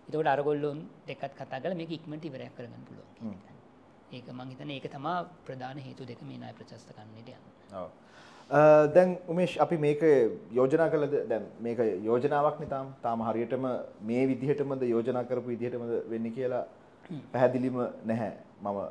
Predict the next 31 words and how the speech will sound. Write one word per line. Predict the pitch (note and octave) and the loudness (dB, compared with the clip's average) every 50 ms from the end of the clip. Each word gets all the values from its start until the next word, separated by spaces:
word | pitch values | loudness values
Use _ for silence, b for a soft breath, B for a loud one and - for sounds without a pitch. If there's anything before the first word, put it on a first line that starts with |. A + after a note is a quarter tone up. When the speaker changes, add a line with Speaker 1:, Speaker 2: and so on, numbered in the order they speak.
| - - | -10 -10
Speaker 2:
දැනුවත් | - G#2 G2+ F#2+ G2 F#2+ F#2 F#2 - | -4 -2 -2 -2 -2 -4 -6 -8 -10
විදිහට. | - - - F2+ - - - - - - E2+ F2 F2 E2+ | -16 -18 -18 -20 -20 -20 -20 -20 -20 -20 -20 -20 -18 -12
අ, | F2 F2+ F2 D#2+ C2+ C2 B1+ C2 A#1 - - - B B B B - | -8 -8 -6 -6 -6 -8 -10 -12 -14 -16 -18 -20 B B B B -12
සුපර්ඇනුවේෂන් | - - B2 - A#2+ A2 A2 A2+ A2 G#2+ A2 A2+ G#2 | -6 -4 0 2 2 2 2 2 0 -2 -2 -4 -6
ෆන්ඩ්ස් | - A2+ G#2 G2+ G#2+ | -4 -4 -4 -4 -4
වලට | A2+ A2 A#2 B2+ A2+ G#2 - - - - | -4 -4 -2 -4 -4 -6 -10 -18 -18 -10
ජූලි | A#2 A#2 A2 G#2+ G#2+ | -4 -4 -2 -2 -2
විසිපහ | G#2+ G#2 G#2+ - A2+ | -2 -4 -4 -4 -2
විතර | A2 G#2+ G#2 A2+ G#2 | -2 -2 -2 -2 -4
වෙනකන් | G2+ G2+ G#2 G2+ A2 G#2 G#2 | -4 -4 -6 -6 -8 -8 -8
දීලා | G2 G2 G2+ F#2+ | -8 -6 -8 -6
Speaker 1:
ඔව්. | G2 | -6
Speaker 2:
තියෙනවා. | - - G#2 G2+ F#2+ F#2+ F2 C#2+ A#1 - - - - - - - - | -4 -6 -6 -6 -6 -8 -8 -10 -10 -14 -18 -20 -20 -20 -20 -20 -10
කල් | - - C#3 A2 C#3+ D3+ D3 B2 - | -2 0 2 2 2 2 0 0 0
එයාලගේ | A2 A2 G#2 G#2 G#2 G2+ G#2 G#2+ G#2 F#2+ | 0 2 2 2 0 -2 0 0 0 -2
ඔෆර්ස් | F2+ - - G2+ F#2 G2+ | -2 -4 -4 -6 -6 -6
ඉදිරිපත් | F#2+ F2+ F2+ F#2+ F#2+ F#2 F2 - | -8 -10 -10 -8 -8 -10 -10 -8
කරලා | - G#2 G2 A2 B2+ C3+ B2 | -6 -6 -2 -2 0 0 0
ඒ | A2 G2 | 0 0
Speaker 1:
ඔව්. | F#2 | -2
Speaker 2:
අදාළ | F#2 F#2+ G2 F#2 F2+ | -2 -2 -2 -2 -2
වෙන | F#2 F2+ F2+ | -4 -6 -8
විදිහට, | F2+ F2 F#2+ G#2 B2 D#3+ D#3 - - B B B B B B B B | -8 -8 -6 -2 0 0 -2 -2 -4 B B B B B B B B
අ, | - F#2+ F2+ E2+ E2 | -2 0 2 2 2
දේ | F2 G#2 G#2+ G#2+ | 2 2 2 2
කරන්න. | - A2 E2+ - - - - - - - - | 2 0 -2 -2 -6 -12 -20 -20 -20 -6 0
කොමරු | - D3+ D#3+ E3 F#3 | 4 6 8 8 8
උමේෂ් | F#3 F#3 F3 - | 6 2 0 2
ගත්තොත් | - C#3 B2+ - D#3+ D#3+ E3+ | 6 6 6 6 6 4 4
එහෙම | F3 F#3 F#3 E3 | 4 4 4 4
මේක | D#3 D#3+ D#3+ | 2 2 6